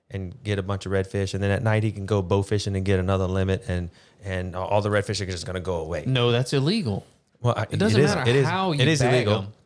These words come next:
Speaker 2: The
Speaker 1: But then
Speaker 2: limit's the
Speaker 1: he,
Speaker 2: limit.
Speaker 1: <laughs> then right after that, Alex was like, "Well,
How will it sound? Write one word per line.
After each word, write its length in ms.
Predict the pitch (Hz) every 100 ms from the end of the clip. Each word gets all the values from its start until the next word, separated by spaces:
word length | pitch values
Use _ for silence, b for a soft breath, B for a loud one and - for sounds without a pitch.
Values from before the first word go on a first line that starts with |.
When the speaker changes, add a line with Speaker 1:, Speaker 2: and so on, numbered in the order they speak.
| _ _ _ -
Speaker 2:
The 100 | 120
Speaker 1:
But 160 | 139
then 140 | 147 143
Speaker 2:
limit's 100 | 135
the 80 |
Speaker 1:
he, 60 | 147
Speaker 2:
limit. 300 | 131 113 - -
Speaker 1:
<laughs> 100 | 139
then 200 | 139 120
right 180 | 123
after 240 | 120 117 110
that, 300 | 107 98 -
Alex 300 | 98 95 -
was 120 | 90
like, 280 | 95 90 87 _ B B B B
"Well, 600 | 123 120 113 110 107 -